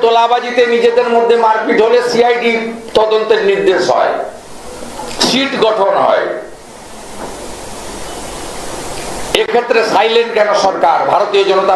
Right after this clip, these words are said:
পার্টি জানতে চায়। এদেরকে সরাতে গেলে মমতা ব্যানার্জিকে ঘাড় ধাক্কা দিয়ে সরাতে হবে।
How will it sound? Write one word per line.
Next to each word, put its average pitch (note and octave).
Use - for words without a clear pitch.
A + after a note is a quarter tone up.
পার্টি F#3
জানতে E3+
চায়। A2+
এদেরকে A3
সরাতে G#3+
গেলে A3
মমতা G#3
ব্যানার্জিকে G#3
ঘাড় F3
ধাক্কা -
দিয়ে -
সরাতে -
হবে। -